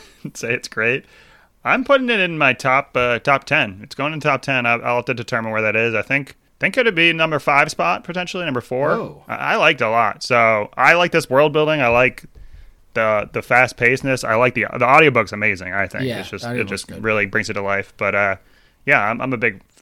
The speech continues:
Speaker 1: big proponent.
Speaker 2: I like the book. I'd recommend it. I don't think it breaks my top ten because it doesn't finish. You know, I, I need a book that finishes 'cause now I gotta read the next one, you know?
Speaker 1: Yeah, I'll give you that.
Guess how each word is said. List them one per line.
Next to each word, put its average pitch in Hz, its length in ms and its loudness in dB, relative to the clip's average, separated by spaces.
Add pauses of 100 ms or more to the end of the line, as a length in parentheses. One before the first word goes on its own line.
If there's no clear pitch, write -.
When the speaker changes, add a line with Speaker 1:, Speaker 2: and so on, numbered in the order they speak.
(140)
Speaker 1:
big 131 160 -2
proponent. 98 400 -4 (180)
Speaker 2:
I 147 80 -4
like 143 220 4
the 139 60 0
book. 123 300 2
I'd 117 140 -2
recommend 110 420 2
it. 107 280 -4
I 123 60 2
don't 123 420 4
think - 1040 -6
it 165 320 -4
breaks 151 460 0
my 151 140 0
top 147 340 -4
ten 156 460 0 (120)
because 151 640 4
it 170 160 -2
doesn't 180 320 4
finish. 196 460 2 (100)
You 131 80 0
know, 127 140 2
I, - 280 0
I 139 140 2
need 156 240 10
a 151 40 6
book 147 240 2
that 143 120 4
finishes 120 380 4
'cause 110 100 -2
now 117 140 2
I 117 40 0
gotta 113 220 0
read 110 180 0
the 101 60 -6
next 107 280 -4
one, - 160 -12 (140)
you 101 120 -8
know? 104 320 -4 (640)
Speaker 1:
Yeah, 117 520 0
I'll 175 140 -4
give 135 100 -6
you 107 60 2
that. 101 240 0